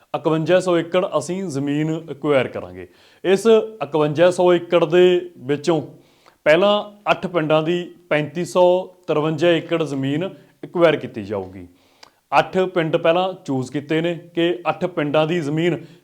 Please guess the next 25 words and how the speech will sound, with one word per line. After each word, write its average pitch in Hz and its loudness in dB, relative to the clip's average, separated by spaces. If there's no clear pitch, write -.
ਜਿੰਨੀ 202 0
ਛੇਤੀ 170 -2
ਹੋ 160 -2
ਸਕਦਾ, 156 0
ਓਨੀ 143 -4
ਛੇਤੀ 147 -8
ਐਕਵਾਇਰ 147 2
ਕੀਤੀ 104 -8
ਜਾਵੇ। 92 -16
ਜਦੋਂ 233 2
ਪਹਿਲਾਂ 190 2
ਪੰਜਾਬ 160 2
ਸਰਕਾਰ 180 0
ਲੈਂਡ 151 0
ਪੂਲਿੰਗ 165 -4
ਪਾਲਿਸੀ 147 0
ਲੈ 156 4
ਕੇ 160 0
ਆਈ 156 6
ਸੀ, 160 -6
ਜ਼ਮੀਨਾਂ 147 -2
ਐਕਵਾਇਰ 139 0
ਕਰਨ 139 0
ਦੇ 151 0
ਲਈ, 156 -4